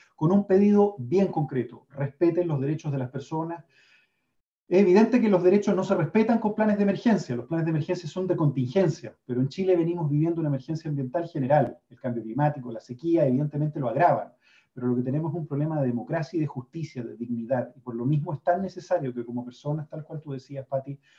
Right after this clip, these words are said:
tomemos acciones y cartas en el asunto y nos sumemos a suelta el agua punto c l,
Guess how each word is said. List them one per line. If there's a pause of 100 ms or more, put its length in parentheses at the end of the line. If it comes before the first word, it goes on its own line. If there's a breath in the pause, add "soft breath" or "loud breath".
(140 soft breath)
tomemos
acciones
y
cartas
en
el
asunto
y
nos
sumemos
a (140)
suelta
el
agua
punto
c
l,